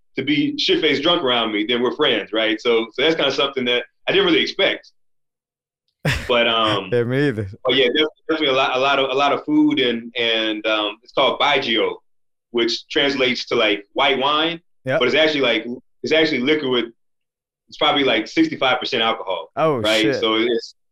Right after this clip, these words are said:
Speaker 1: what is that, like, one, um, one thirty proof, or give or take?
Speaker 2: Yeah.
Speaker 1: But,
Speaker 2: That's
Speaker 1: um,
Speaker 2: insane. So the, the weed is trash, but the drinking is heavy.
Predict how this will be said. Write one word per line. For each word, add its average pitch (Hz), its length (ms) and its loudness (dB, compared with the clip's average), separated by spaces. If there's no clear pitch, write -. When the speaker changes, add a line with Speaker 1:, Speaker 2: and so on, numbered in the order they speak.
Speaker 1:
what 127 120 0
is 113 40 0
that, 110 200 2
like, 104 260 -2
one, 120 760 0
um, 101 400 0
one 127 160 0
thirty 139 240 2
proof, 147 200 -2
or - 200 -2
give 139 120 0
or 135 100 0
take? 143 340 -2
Speaker 2:
Yeah. 127 360 0
Speaker 1:
But, 107 260 0
Speaker 2:
That's 101 200 4
Speaker 1:
um, 92 140 0
Speaker 2:
insane. 127 280 -2
So 147 200 0
the, 147 120 0
the 143 160 2
weed 185 200 2
is 160 100 0
trash, 156 360 0
but 147 140 -4
the 143 160 0
drinking 143 380 -2
is 131 100 0
heavy. 120 300 0